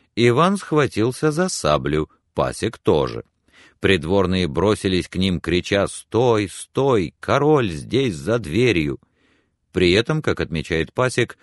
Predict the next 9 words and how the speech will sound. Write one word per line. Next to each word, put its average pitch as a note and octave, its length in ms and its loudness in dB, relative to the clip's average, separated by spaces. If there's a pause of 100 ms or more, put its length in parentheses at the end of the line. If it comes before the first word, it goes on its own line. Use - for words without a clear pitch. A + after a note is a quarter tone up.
(160)
никто A#2+ 480 2
не A#2 140 0
встал G2 420 0
на A2+ 180 -2
сторону F#2+ 520 0
Мазепы. B2 640 -2 (800)
Ситуация F3 800 2
очень D3 400 -4
показательная. C#2 1000 -4